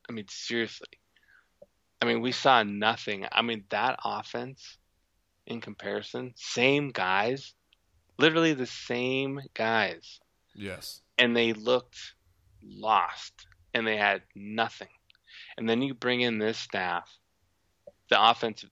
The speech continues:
Speaker 1: looks way more complicated only because, like, <laughs> you know, they move guys around. Um, you know, guys are always wide open.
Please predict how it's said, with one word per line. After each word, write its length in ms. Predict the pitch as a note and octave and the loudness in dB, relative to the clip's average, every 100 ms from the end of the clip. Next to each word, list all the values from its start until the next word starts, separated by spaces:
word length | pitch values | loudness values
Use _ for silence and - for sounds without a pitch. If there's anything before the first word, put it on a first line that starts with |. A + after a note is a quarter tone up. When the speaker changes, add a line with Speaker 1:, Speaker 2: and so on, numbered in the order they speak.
| - | -14
Speaker 1:
looks 240 | G#2+ - G2 - | -14 -12 -18 -2
way 180 | G#2 A#2+ | 0 2
more 220 | B2+ A#2+ | 0 -6
complicated 880 | - G#2+ G#2+ G#2 - G2+ G2+ G2+ G2+ _ _ _ _ _ _ _ _ _ _ _ _ _ _ _ _ _ _ _ - _ _ | -4 -4 -4 -12 -12 -10 -8 -8 -12 _ _ _ _ _ _ _ _ _ _ _ _ _ _ _ _ _ _ _ -20 _ _
only 240 | - C#3+ C#3+ | 4 6 4
because, 460 | B2+ - B2+ A#2 | 0 4 4 4
like, 200 | A2 G#2 - F5+ G5 A5 A#5 F#5+ | 2 4 4 0 0 0 -2 -4
<laughs> 420 | F#5 G5 G5 - | -8 -10 -12 2
you 160 | E3 - | 2 4
know, 120 | C#3+ | 4
they 160 | B2+ B2 | 4 2
move 260 | B2 C3+ | 0 -4
guys 300 | A#2+ B2+ B2+ | 2 4 4
around. 600 | A#2+ A#2 A#2+ B2+ B2+ A#2+ - - - - _ - | 2 -2 0 2 0 -4 -12 -20 -20 -20 _ -2
Um, 560 | A1 G#1+ G1+ G1+ G1+ - _ _ _ | 0 2 2 0 -6 -20 _ _ _
you 100 | A#2+ | -6
know, 120 | G#2+ | -6
guys 340 | G2+ A2 B2 A2+ | 2 4 4 4
are 60 | |
always 260 | A#2 A#2+ G#2+ | 0 0 -2
wide 260 | A2 A2+ A2 | 0 0 0
open. 500 | A#2 - B2 B2 | -4 -4 -6 -6